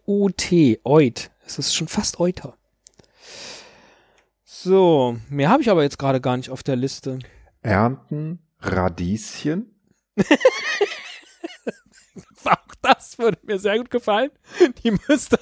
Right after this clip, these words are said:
Speaker 1: halt nur jemand vorher einpflanzen. Aber ansonsten können wir das zu unserem fünfhundertsten <laughs> durchaus machen. Schön Radieschen ernten.
Speaker 2: Oder, ähm,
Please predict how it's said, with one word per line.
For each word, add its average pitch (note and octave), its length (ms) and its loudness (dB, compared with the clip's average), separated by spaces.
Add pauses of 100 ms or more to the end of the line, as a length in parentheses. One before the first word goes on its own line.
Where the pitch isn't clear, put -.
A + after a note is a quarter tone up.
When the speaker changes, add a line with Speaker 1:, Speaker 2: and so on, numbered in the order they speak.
(100)
Speaker 1:
halt A3+ 160 4 (120)
nur G#3+ 280 -4 (120)
jemand A3+ 480 -4
vorher F#3 260 2
einpflanzen. G#3 760 -4 (1040)
Aber A#3+ 400 6
ansonsten - 920 -2 (420)
können - 560 2
wir G#3 140 4 (160)
das - 260 -2
zu G3+ 140 2 (100)
unserem A3 400 -10
fünfhundertsten - 1120 -4 (460)
<laughs> D4 340 2 (260)
durchaus - 720 0
machen. - 360 -4 (1040)
Schön E4 340 -2
Radieschen C4+ 480 2
ernten. E3+ 360 0
Speaker 2:
Oder, C#3+ 420 4
ähm, G2+ 280 2